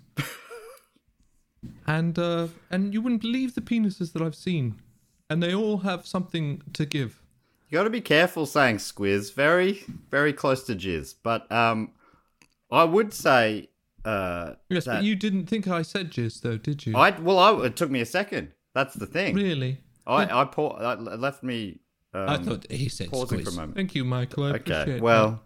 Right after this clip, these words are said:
Speaker 2: I mean, that might be a Cockney thing, but I don't know.
Speaker 1: I'm
Speaker 2: You
Speaker 1: not
Speaker 2: guys talk a
Speaker 1: Cockney.
Speaker 2: different language
Speaker 1: No.
Speaker 2: over there, don't you?
Speaker 1: Totally different accent.
Speaker 2: Oh, okay.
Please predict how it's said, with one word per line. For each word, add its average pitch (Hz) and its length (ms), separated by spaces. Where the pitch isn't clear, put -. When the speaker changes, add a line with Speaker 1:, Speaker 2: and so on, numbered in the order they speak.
Speaker 2:
I 110 60
mean, 110 180
that 107 180
might 104 180
be 98 120
a 95 100
Cockney 92 420
thing, 76 360
but 85 240
I 90 80
don't 90 160
know. 87 240
Speaker 1:
I'm 165 80
Speaker 2:
You 180 60
Speaker 1:
not 92 80
Speaker 2:
guys 95 160
talk - 80
a 120 40
Speaker 1:
Cockney. 101 160
Speaker 2:
different 110 260
language 87 260
Speaker 1:
No. 85 80
Speaker 2:
over 78 120
there, 76 140
don't 82 180
you? 78 180
Speaker 1:
Totally 196 260
different 185 380
accent. - 360
Speaker 2:
Oh, 113 140
okay. 87 320